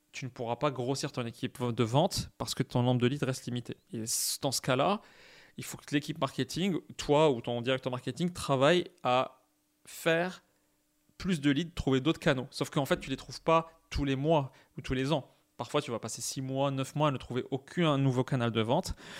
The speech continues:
Parfois, euh, tu, ça, tu trouves des canaux, mais qui sont beaucoup plus chers, euh, que ton canal historique. Et donc, euh, tu vas stagner parce que tu vas pas l'actionner, parce qu'il va être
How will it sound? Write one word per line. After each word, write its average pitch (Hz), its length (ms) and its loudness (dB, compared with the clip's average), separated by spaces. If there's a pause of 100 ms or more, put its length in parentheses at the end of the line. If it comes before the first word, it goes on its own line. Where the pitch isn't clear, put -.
(360)
Parfois, 143 440 8
euh, 120 560 6 (100)
tu, - 120 -6
ça, - 160 0 (240)
tu - 120 -14
trouves 143 180 2
des 139 80 6
canaux, 143 240 4
mais 131 80 -2
qui - 100 -8
sont 107 180 -8 (160)
beaucoup 147 260 4
plus 143 160 8
chers, 147 340 4 (540)
euh, 113 200 -6 (220)
que 135 280 4
ton 123 140 -4
canal 127 280 0
historique. 131 420 0
Et 123 100 -4
donc, 123 280 -6 (220)
euh, 98 220 -6 (120)
tu - 100 -8
vas 113 80 -4
stagner 123 400 2
parce - 140 -8
que 120 80 -6
tu - 100 -4
vas 110 80 2
pas 107 140 4
l'actionner, 123 440 2
parce - 140 -10
qu'il - 140 -8
va 107 160 -4
être - 80 -12